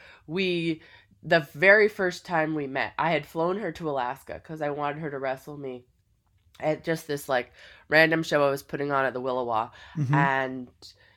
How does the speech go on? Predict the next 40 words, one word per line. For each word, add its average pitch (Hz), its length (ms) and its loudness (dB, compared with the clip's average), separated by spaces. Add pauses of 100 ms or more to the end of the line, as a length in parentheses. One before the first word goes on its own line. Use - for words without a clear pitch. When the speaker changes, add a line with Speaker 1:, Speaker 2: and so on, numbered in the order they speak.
(320)
Speaker 1:
I 135 160 2
was, 135 160 -6
like, 131 380 0
having 165 320 -2
a 156 40 -2
really 135 200 0
bad 123 200 -2
day. 123 180 -2
And 113 100 -4
I - 20 -4
was 135 80 -6
like, 151 120 -2
"Hey, 165 260 0
do 202 100 -6
you 294 60 -6
care 403 180 -2
if 381 100 -4
we 302 80 -2
just, 233 180 -6
like, 185 180 -2
make 180 260 -2
this 190 180 -6
a 185 80 0
weapons 160 460 -4
match?" 185 520 -2 (260)
And 185 100 -8
she's 220 180 -6
like, 175 220 0
"Yeah, 185 320 -4 (100)
sure. - 280 -2
Of - 500 -18
course. - 420 -4 (100)
Let's - 140 -10
go 240 140 -2
for 139 240 -4
it." - 80 -4 (160)
<laughs> - 160 -12
Speaker 2:
Yeah. 180 200 4
Speaker 1:
You 233 200 0
know? 214 260 0